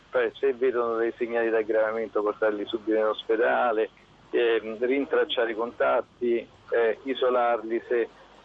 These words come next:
ehm, una volta identificati. Insomma, sono tutte cose che fa il territorio questo, no? Non può fare l'ospedale chiaramente, per cui da una parte si devono attrezzare gli ospedali, le terapie intensive, dall'altra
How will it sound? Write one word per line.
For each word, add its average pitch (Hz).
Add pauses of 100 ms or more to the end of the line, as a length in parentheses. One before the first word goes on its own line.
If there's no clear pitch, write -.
(160)
ehm, 98
una 110
volta 110
identificati. 117
Insomma, 139
sono 131
tutte 151
cose 156
che 123
fa 135
il 127
territorio 113
questo, 104
no? 120
Non 104
può 117
fare 110
l'ospedale 98
chiaramente, 92 (720)
per -
cui 135
da 110
una 117
parte 123
si 113
devono 117
attrezzare 110
gli 110
ospedali, 139
le 104
terapie 120
intensive, 127
dall'altra 110